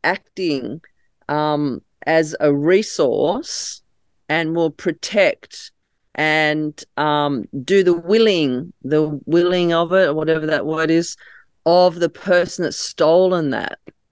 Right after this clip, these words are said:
So for me, you know, people walk around saying, "Oh, there's a whole bunch of zombies everywhere." And I'm just like, I,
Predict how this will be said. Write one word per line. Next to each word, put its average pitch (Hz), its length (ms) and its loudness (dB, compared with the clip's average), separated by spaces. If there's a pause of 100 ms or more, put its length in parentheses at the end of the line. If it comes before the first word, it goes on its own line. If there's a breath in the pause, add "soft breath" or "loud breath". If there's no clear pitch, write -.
(460 soft breath)
So 185 240 2
for 208 200 -2
me, 226 760 2 (440)
you 170 100 4
know, 165 160 4
people 185 340 -2
walk 160 280 0
around 156 180 2
saying, 160 180 -2
"Oh, 165 60 2
there's 165 100 0
a 185 60 -2
whole 170 80 0
bunch 165 240 -4
of 139 80 -8
zombies 175 420 0
everywhere." 147 600 2
And 160 100 0
I'm 170 140 0
just 170 240 -6
like, 156 480 2 (100)
I, 170 100 -2